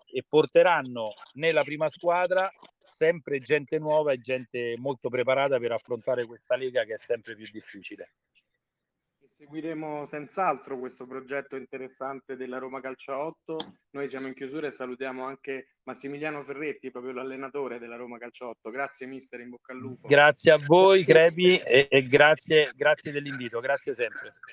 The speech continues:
Speaker 2: Noi proseguiamo, eh, andiamo ad introdurre l'ultimo ospite della puntata di oggi, si tratta di Daniele Stufa,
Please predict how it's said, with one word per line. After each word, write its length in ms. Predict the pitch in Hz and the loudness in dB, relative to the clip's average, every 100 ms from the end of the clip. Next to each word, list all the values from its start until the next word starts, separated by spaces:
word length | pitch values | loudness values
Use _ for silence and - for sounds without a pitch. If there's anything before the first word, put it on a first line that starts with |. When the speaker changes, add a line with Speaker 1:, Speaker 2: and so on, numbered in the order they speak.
| _ - _ _ _ _ _ _ _ _ _ _ _ _ _ _ _ | _ -20 _ _ _ _ _ _ _ _ _ _ _ _ _ _ _
Speaker 2:
Noi 160 | 139 139 | -16 -14
proseguiamo, 920 | 139 143 143 170 175 185 185 190 - | -14 -14 -12 -10 -8 -10 -10 -10 -12
eh, 80 | 131 | -12
andiamo 460 | 131 131 135 139 | -12 -12 -12 -10
ad 80 | 135 | -12
introdurre 560 | 135 127 135 135 131 135 | -14 -14 -14 -12 -10 -8
l'ultimo 420 | 160 185 151 143 | -8 -10 -10 -10
ospite 320 | 139 - 131 | -10 -10 -12
della 160 | 127 120 | -10 -14
puntata 400 | 123 - 131 127 | -16 -14 -14 -12
di 160 | 127 | -10
oggi, 380 | 143 165 165 160 | -8 -10 -12 -18
si 100 | 131 | -18
tratta 400 | 120 127 117 - | -10 -8 -8 -14
di 140 | 120 123 | -18 -16
Daniele 420 | 123 139 170 175 | -14 -10 -10 -10
Stufa, 560 | 175 - 117 110 117 | -12 -14 -14 -10 -12